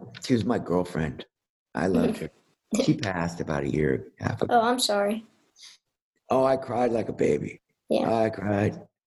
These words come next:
Speaker 1: I love
Speaker 2: Yeah.
Speaker 1: that. You know, you know, do you guys have a dog?
Speaker 2: No, I'm actually, uh, kind of allergic to dogs, just really hairy dogs, you know?
Speaker 1: Oh. You
Speaker 2: Not
Speaker 1: might
Speaker 2: like
Speaker 1: like a little, you might like a
Speaker 2: Yeah.
Speaker 1: little Frenchie 'cause they have real
Speaker 2: Yeah.
Speaker 1: short hair.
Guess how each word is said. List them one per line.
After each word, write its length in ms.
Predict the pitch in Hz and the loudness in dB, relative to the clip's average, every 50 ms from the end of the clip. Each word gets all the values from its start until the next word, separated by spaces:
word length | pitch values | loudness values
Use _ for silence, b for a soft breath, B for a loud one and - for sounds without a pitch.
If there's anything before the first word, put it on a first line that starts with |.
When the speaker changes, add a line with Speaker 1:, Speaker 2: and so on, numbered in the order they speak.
| _ _ _ _ - | _ _ _ _ -2
Speaker 1:
I 120 | - 120 123 | 0 2 2
love 260 | 107 104 - - - | 2 2 0 0 -2
Speaker 2:
Yeah. 60 | 67 | -4
Speaker 1:
that. 100 | - - - - | -4 -4 -2 2
You 80 | 180 175 | 2 4
know, 340 | 127 101 90 90 82 64 - - | 4 4 4 2 2 0 0 2
you 120 | - 127 | 2 2
know, 160 | 107 85 85 | 2 2 0
do 60 | - - 113 | -2 -2 0
you 40 | 120 | 2
guys 140 | 127 123 120 | 2 2 0
have 140 | 127 120 92 | -2 -4 -4
a 40 | 98 | -2
dog? 380 | 120 110 110 104 90 - - - - _ _ _ _ _ _ _ _ _ _ - B B B B B B - | -2 0 0 0 -2 -4 -12 -20 -20 _ _ _ _ _ _ _ _ _ _ -10 B B B B B B 0
Speaker 2:
No, 240 | 214 220 247 262 - - | 2 4 4 4 4 2
I'm 160 | 202 220 240 | 2 0 0
actually, 560 | 262 311 - - - - 294 269 247 226 - | 0 -2 -2 -2 2 4 4 6 6 4 2
uh, 400 | - 202 202 190 - - - 233 - - _ _ _ - - - - - - - | 2 0 0 0 0 -2 -2 -4 -6 -12 _ _ _ -20 -20 -20 -18 -14 -6 -4
kind 220 | - 269 240 233 | -2 0 0 0
of 80 | 220 190 | 0 0
allergic 640 | 190 185 190 208 226 240 226 - 175 - - - - | 2 2 4 6 4 4 4 2 -2 -2 -4 -4 0
to 260 | - 226 202 180 190 | 4 4 4 4 2
dogs, 540 | - 208 208 208 202 202 190 208 - - - | 2 4 4 4 4 2 0 0 -2 -2 4
just 220 | - 302 302 - | 4 4 4 4
really 220 | 233 240 233 208 202 - | 4 4 4 4 4 2
hairy 320 | 240 208 202 196 196 202 | 2 2 2 2 0 -2
dogs, 460 | 202 190 190 190 190 196 208 - - - | 0 2 4 4 4 2 2 -4 -4 0
you 60 | - | 0
know? 260 | 196 196 202 214 208 - _ _ - - | 2 2 2 0 -2 -6 _ _ -2 2
Speaker 1:
Oh. 440 | 208 226 240 220 170 107 85 85 - - _ _ _ _ _ _ _ _ _ _ _ _ _ _ _ _ _ _ _ _ _ - | 4 4 6 6 4 2 0 -4 -8 -16 _ _ _ _ _ _ _ _ _ _ _ _ _ _ _ _ _ _ _ _ _ -2
You 80 | - 170 | 2 2
Speaker 2:
Not 80 | 208 | 4
Speaker 1:
might 60 | - - | 4 4
Speaker 2:
like 80 | 277 277 | 2 2
Speaker 1:
like 180 | - - - | 0 -4 -10
a 40 | - 73 | -10 -6
little, 280 | 87 92 90 76 - - - | -2 -2 -2 -2 -2 -2 2
you 60 | 120 135 | 2 2
might 180 | 156 143 107 | 2 2 2
like 120 | 110 107 90 | 2 0 0
a 40 | |
Speaker 2:
Yeah. 60 | 82 85 | 0 0
Speaker 1:
little 220 | 92 82 - - | 0 0 0 0
Frenchie 340 | - 110 123 127 - 104 80 | 0 0 0 2 2 0 0
'cause 180 | 82 - 76 80 | 0 0 0 2
they 120 | 98 98 | 2 4
have 200 | 107 92 73 76 | 4 2 2 2
real 140 | 82 90 87 | 2 2 2
Speaker 2:
Yeah. 40 | 82 85 | 2 2
Speaker 1:
short 260 | - - 87 82 80 | 2 2 2 2 2
hair. 340 | 80 85 87 82 82 85 85 | 0 0 0 0 0 -2 -4